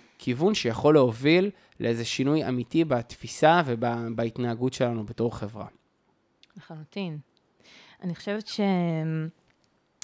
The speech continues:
Speaker 2: שזה בדיוק העניין, כאילו, אה, עם כל אדם, ק-, קודם כל, זה שאתה כגבר, וגם כאישה, כאילו, רגע,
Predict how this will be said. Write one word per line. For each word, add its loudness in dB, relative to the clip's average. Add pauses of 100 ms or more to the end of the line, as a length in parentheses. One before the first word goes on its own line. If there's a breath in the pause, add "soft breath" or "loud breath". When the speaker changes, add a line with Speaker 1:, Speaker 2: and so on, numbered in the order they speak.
Speaker 2:
שזה 0
בדיוק 0
העניין, 2 (240)
כאילו, -4 (1040 soft breath)
אה, -4 (640)
עם -12
כל -4
אדם, -2 (120)
ק-, -18
קודם 2
כל, 6 (300)
זה -2
שאתה -2 (240)
כגבר, -6
וגם 0
כאישה, 4 (280)
כאילו, 0
רגע, 0